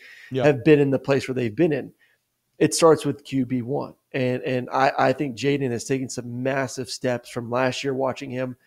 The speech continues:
Speaker 2: to watching him in, in, in, in the spring game and just seeing his footwork, talking to the players, talking to the coaching staff. There it is. I mean, there's a sense of confidence that we got our guy.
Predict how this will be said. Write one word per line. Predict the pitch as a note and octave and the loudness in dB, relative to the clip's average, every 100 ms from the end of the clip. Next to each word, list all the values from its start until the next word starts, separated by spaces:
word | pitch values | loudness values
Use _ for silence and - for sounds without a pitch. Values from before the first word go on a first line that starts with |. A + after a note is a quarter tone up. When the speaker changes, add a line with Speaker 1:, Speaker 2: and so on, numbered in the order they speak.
| _ _ _ - | _ _ _ -6
Speaker 2:
to | C3+ | 2
watching | D3+ C3+ C#3 | 4 2 2
him | C3 A#2+ | -2 -2
in, | A#2+ | -4
in, | B2 D3 | -6 -6
in, | C3 C3+ | -8 -8
in | C3+ | -8
the | B2 | -8
spring | - - C3 | -8 -4 -2
game | B2+ C#3 B2+ | 0 0 0
and | A#2+ | -2
just | B2+ - | -4 -4
seeing | C#3 C3 | -4 -2
his | B2+ | -4
footwork, | - C#3 C3 C3 C3 - _ _ _ - | -4 -6 -4 -4 -6 -10 _ _ _ 0
talking | D3+ D#3+ E3 | 6 6 4
to | C3+ | 0
the | C3+ | -2
players, | - C3+ C3+ C3 B2 | 2 2 4 2 -2
talking | C#3 C#3+ | -4 -4
to | C#3 | -6
the | B2+ | -4
coaching | C#3 C3+ | -2 -2
staff. | B2 C3 B2 | -4 -4 -4
There | - F3 | 0 2
it | A3 | 2
is. | D4 F3 | 0 -4
I | - | -4
mean, | C#3+ | 0
there's | F#3 | 0
a | F#3 | 0
sense | - E3+ | -2 -2
of | E3 | -4
confidence | - C#3 D3 D3 C#3 C3+ | -2 -2 -2 -4 -6 -4
that | B2+ | -4
we | C#3 | -2
got | D3+ D#3 | 2 4
our | D#3 | 4
guy. | C3 A#2+ G#2+ C3+ | 0 -2 -4 -6